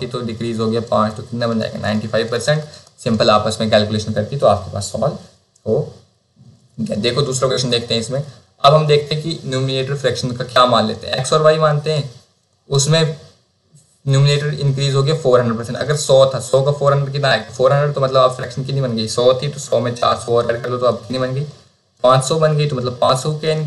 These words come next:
बन गई अब, और denominator भी increase हो गया पाँच सौ, मतलब पाँच सौ हो गया, तो सौ था पहले, तो पाँच सौ और increase हो गया, तो कितना बन जाएगा, छः सौ बन जाएगा। percentage और fraction, रिजल्टेंट फ्रैक्शन कितनी बन गई, टेन by ट्वेंटी वन। तो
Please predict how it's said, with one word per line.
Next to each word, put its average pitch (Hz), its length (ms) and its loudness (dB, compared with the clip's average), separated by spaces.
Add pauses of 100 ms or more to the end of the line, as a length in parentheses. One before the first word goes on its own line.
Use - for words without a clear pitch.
(640)
बन 143 260 2
गई 151 160 2
अब, 135 240 2 (300)
और 139 240 6
denominator 147 580 4
भी 165 100 0
increase 156 340 0
हो 147 60 2
गया 147 120 2 (100)
पाँच 107 260 4
सौ, - 60 -4
मतलब 123 220 -4 (140)
पाँच 131 240 6
सौ 151 100 -2
हो 147 200 4
गया, 143 160 -2
तो - 60 -4
सौ 131 300 0 (140)
था 147 60 -2
पहले, - 240 -2
तो - 100 -4
पाँच 120 260 2
सौ 127 100 -6
और 127 180 6
increase 127 320 -4
हो 123 80 -4
गया, 123 100 -4
तो 120 60 -8
कितना 127 180 -2
बन 123 140 0
जाएगा, 117 240 -6 (100)
छः 127 160 -4
सौ 147 160 -2
बन 151 140 2
जाएगा। 151 320 2 (580)
percentage 120 640 0
और 117 160 4 (200)
fraction, 117 300 -2
रिजल्टेंट 117 380 -2
फ्रैक्शन - 240 -8
कितनी 123 180 -4
बन 123 160 -2
गई, 147 140 -4
टेन 156 240 0
by 160 120 -2
ट्वेंटी 156 320 -4
वन। 143 200 0 (540)
तो 113 60 -12